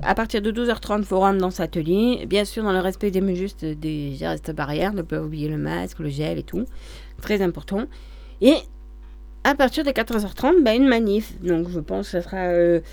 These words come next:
enfin, si c'est comme la dernière manif que j'ai pu aller à Digne, parce que,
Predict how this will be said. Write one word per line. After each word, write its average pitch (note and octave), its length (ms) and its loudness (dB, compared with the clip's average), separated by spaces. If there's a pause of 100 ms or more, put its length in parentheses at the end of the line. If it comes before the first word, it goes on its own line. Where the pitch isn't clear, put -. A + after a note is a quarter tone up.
(240)
enfin, G3 120 4
si G3+ 120 -2
c'est A3 140 0
comme A3 160 0
la G#3 100 2
dernière G3+ 240 2
manif G3+ 300 2
que F3+ 260 2
j'ai F3 240 0
pu G3+ 220 0
aller F3+ 160 6
à F3 100 6
Digne, F3+ 400 0
parce D3+ 160 -6
que, F3 220 2